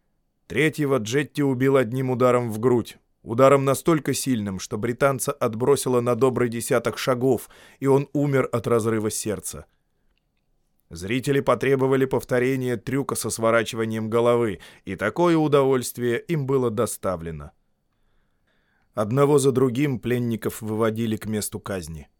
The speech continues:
Трое умерли малодушно, моля о пощаде и обливаясь слезами. Двое расстались с жизнью, читая молитву,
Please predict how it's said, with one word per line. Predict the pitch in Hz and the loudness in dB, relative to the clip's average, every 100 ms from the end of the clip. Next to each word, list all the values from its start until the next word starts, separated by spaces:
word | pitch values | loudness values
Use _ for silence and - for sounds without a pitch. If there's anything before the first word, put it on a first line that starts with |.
| _ _ _ _ _ - | _ _ _ _ _ 2
Трое | 139 151 | 6 8
умерли | 147 147 135 135 | 6 4 4 4
малодушно, | 139 131 127 117 135 - 127 | 4 6 4 2 -2 -2 -2
моля | 113 110 113 | 0 2 2
о | 107 | 2
пощаде | 110 - - 123 117 | 0 -2 0 0 0
и | 123 - | -2 -2
обливаясь | 104 107 107 107 98 | 0 0 2 2 0
слезами. | - 107 104 98 123 120 110 _ _ _ _ _ | -4 -6 -4 0 0 0 -6 _ _ _ _ _
Двое | 101 113 143 143 | -8 6 8 10
расстались | 127 117 123 123 113 | 8 2 2 0 0
с | |
жизнью, | 101 107 117 113 104 | -4 -4 -4 -4 -6
читая | - 107 104 98 | -6 -6 -4 -2
молитву, | 98 101 120 135 113 107 | -2 -2 -4 -6 -4 -6